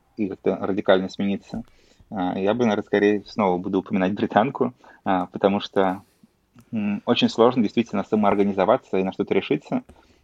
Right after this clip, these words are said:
А, и очень пе-, очень важным шагом является решиться на то, что я, например, отказываюсь от своей работы, которая приносит мне регулярный доход,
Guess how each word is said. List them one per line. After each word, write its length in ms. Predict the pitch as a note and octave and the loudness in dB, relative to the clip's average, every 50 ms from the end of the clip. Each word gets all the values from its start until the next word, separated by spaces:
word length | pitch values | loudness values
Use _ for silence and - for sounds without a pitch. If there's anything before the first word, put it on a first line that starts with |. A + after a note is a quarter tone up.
| - | -8
А, 540 | - F#2 F2+ - F3 - F2 E2+ E2+ E2+ - - - _ _ _ _ _ _ - | -4 -2 -2 0 0 -2 -2 -2 -2 -4 -4 -8 -10 _ _ _ _ _ _ -4
и 280 | - G#2 G2 F#2+ G2+ G#2 - - - _ _ _ _ - | 0 0 0 0 0 -6 -10 -12 -20 _ _ _ _ -4
очень 640 | A2+ G#2 - - G#2+ G#2+ G#2 G#2+ G#2 G#2+ G#2 G#2 _ _ - - - - _ _ _ - | -2 -2 -2 0 -2 0 0 0 0 0 -2 -4 _ _ -20 -20 -20 -20 _ _ _ 2
пе-, 160 | A#2+ A2+ G#2 - | 2 2 2 2
очень 220 | B2 A2+ - B2 G#2+ | -2 -2 0 -2 2
важным 320 | A2 A#2+ A2+ G2+ G2+ G2 - | 4 2 2 2 -2 -6 -4
шагом 400 | - A2 A2+ C3 D3+ C#3+ A2+ G2 | 2 2 2 4 4 0 -2 0
является 680 | F#2+ F#2+ G#2 G2+ G#2+ A#2 B2 A#2+ - - - G2+ G2+ - _ - | -2 -2 0 2 2 2 2 0 -2 -8 -6 -6 -6 -8 _ -4
решиться 460 | G#2+ G#2+ - - B2+ A#2 - - - | -4 -4 -2 0 -2 -2 -2 -2 -2
на 100 | F#2 F#2 | -2 -2
то, 160 | - - A#2 | 0 0 0
что 400 | C3 - - - G2+ G2 F#2 - - _ _ _ _ _ _ _ _ - | 0 -2 -4 -2 0 0 0 -2 -6 _ _ _ _ _ _ _ _ -4
я, 140 | G#2+ G2+ | -2 -2
например, 300 | G2 F#2 - G2+ G2 F#2 F#2+ | -2 -2 -2 0 0 2 2
отказываюсь 460 | F#2+ - - A2+ G#2 G2 F#2+ F2+ - | 2 2 4 2 4 4 2 0 0
от 120 | F2+ - | -4 -8
своей 200 | - - G2 G2 | -2 0 2 4
работы, 560 | F#2+ F#2+ F2+ F#2+ F#2+ F2+ - - E2+ E2+ E2+ E2 _ | 4 2 2 2 0 -2 0 -4 -4 -4 -4 -8 _
которая 240 | - - G2 F#2 - | -6 -4 -4 -4 0
приносит 340 | - G2 F#2+ F#2 - - - | -2 -2 -2 -2 -8 -8 -8
мне 120 | G2 F#2 | -6 -4
регулярный 420 | F2+ F#2+ G2+ G2 F#2+ F#2+ F#2 F#2 F2 | -4 0 2 2 2 2 0 -2 -4
доход, 400 | G2+ F#2 - B2 D3 - - | -4 0 2 2 2 0 -2